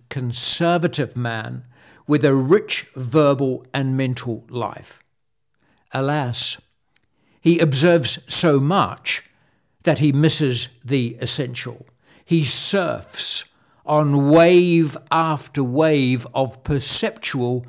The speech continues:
promiscuity, but he keeps missing the essential.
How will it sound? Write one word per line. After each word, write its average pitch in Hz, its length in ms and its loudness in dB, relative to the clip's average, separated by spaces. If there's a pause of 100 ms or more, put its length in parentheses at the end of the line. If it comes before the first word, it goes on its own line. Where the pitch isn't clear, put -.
(300)
promiscuity, 156 960 2 (760)
but 143 120 -2
he 156 80 2
keeps 131 400 -2 (160)
missing 120 680 -2 (440)
the 120 120 -8
essential. 110 540 -12